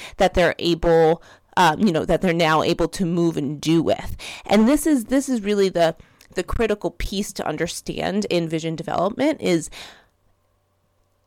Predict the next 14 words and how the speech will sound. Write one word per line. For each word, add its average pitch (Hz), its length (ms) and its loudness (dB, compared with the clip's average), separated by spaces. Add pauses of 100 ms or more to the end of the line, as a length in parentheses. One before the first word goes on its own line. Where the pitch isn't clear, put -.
(140)
the 190 640 -2
e-, 196 60 0 (140)
visual 220 500 2
experiences 185 880 -2
and 165 220 0
the 160 40 -2
motor 185 560 2
development 170 560 0
of 156 140 -2
the 170 100 -2
baby 156 380 0
contributes 170 800 -4 (300)
tremendously 190 1200 -2 (320)
to 175 500 -2